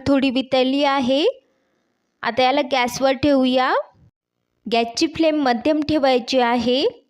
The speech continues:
आणि चम्मचने याला चांगलं मिक्स करत राहायचं आहे, म्हणजे साखर, अ, करपणार नाही. तर अशा प्रकारे याला शिजवून घ्यायचं आहे आता, जोपर्यंत याचा कलर चेंज होत नाही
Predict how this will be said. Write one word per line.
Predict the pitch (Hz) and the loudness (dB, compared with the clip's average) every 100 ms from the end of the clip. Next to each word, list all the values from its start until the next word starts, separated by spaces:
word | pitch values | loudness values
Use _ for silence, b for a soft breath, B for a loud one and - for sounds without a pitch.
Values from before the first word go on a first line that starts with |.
| _ - | _ -10
आणि | 226 233 262 | -4 -4 -2
चम्मचने | 277 262 269 294 - 320 339 | 0 0 0 -2 -2 -4 -2
याला | 311 277 | 0 0
चांगलं | 277 285 254 262 | 0 -2 -2 -2
मिक्स | 269 262 - | -2 -6 -6
करत | - 262 277 | -2 0 0
राहायचं | 285 269 262 269 | 2 0 0 0
आहे, | 254 254 240 254 349 - _ _ _ _ _ 233 | 0 0 0 0 0 -2 _ _ _ _ _ -2
म्हणजे | 233 277 | 0 0
साखर, | 277 277 247 - 269 285 453 - _ _ | 0 -2 -2 -2 0 0 0 -6 _ _
अ, | - 214 214 | -2 2 2
करपणार | 214 262 262 269 285 285 | 2 2 2 0 -2 -2
नाही. | 277 277 269 277 311 523 b b _ 262 | 0 0 0 0 -2 -6 b b _ 0
तर | 254 | 0
अशा | - 262 330 | 0 0 0
प्रकारे | 330 302 302 277 269 330 539 - - 254 - | 0 -2 0 0 2 0 -2 -4 -12 -12 -4
याला | 240 247 302 | 0 0 0
शिजवून | - 294 254 294 302 | 0 -2 -2 -2 0
घ्यायचं | 311 277 269 | 0 0 0
आहे | 269 262 247 269 | 0 0 0 0
आता, | 247 247 247 339 554 - | -2 -2 -2 -2 -4 -6
जोपर्यंत | 226 269 269 285 294 285 | 2 2 2 0 0 0
याचा | 302 277 269 | 0 0 0
कलर | 269 277 277 285 | -2 0 0 0
चेंज | 285 285 285 302 | 0 0 0 2
होत | 277 - | 0 0
नाही | 262 262 269 349 | -2 -2 -2 -4